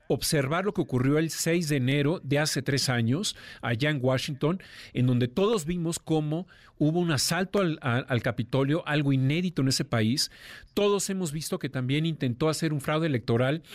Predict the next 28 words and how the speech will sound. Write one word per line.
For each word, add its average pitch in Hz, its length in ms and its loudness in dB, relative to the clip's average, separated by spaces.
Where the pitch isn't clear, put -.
eh, 131 520 2
eh, 131 460 -2
y 160 220 2
eso 202 180 -2
de 214 80 2
alguna 175 240 0
manera, 170 360 0
pues, 127 180 0
debería 143 580 2
de 202 380 2
apelar, 160 640 -2
¿no? 160 260 -2
La 135 180 2
gente 151 340 -2
a 165 100 2
decir, 131 360 0
"No 165 220 2
podemos, 165 560 0
eh, 127 500 0
votar 135 420 0
por 156 140 -2
un 151 100 0
delincuente 143 500 0
para 127 200 0
que - 100 -4
sea 151 220 0
nuestro 151 260 -4
presidente". 120 640 0